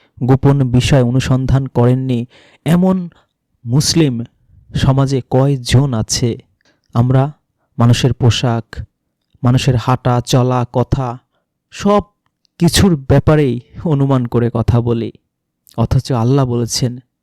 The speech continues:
এগুলো গুরুতর পাপ। শয়তান আল্লাহর বলা আদেশকে বা সৎকর্মগুলোকে ভুলিয়ে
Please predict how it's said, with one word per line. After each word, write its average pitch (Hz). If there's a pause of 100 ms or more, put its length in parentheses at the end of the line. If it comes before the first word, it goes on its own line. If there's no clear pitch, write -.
(300)
এগুলো 120
গুরুতর 120
পাপ। 90 (540)
শয়তান 120 (540)
আল্লাহর 139
বলা 135
আদেশকে 123
বা 120
সৎকর্মগুলোকে 131
ভুলিয়ে 120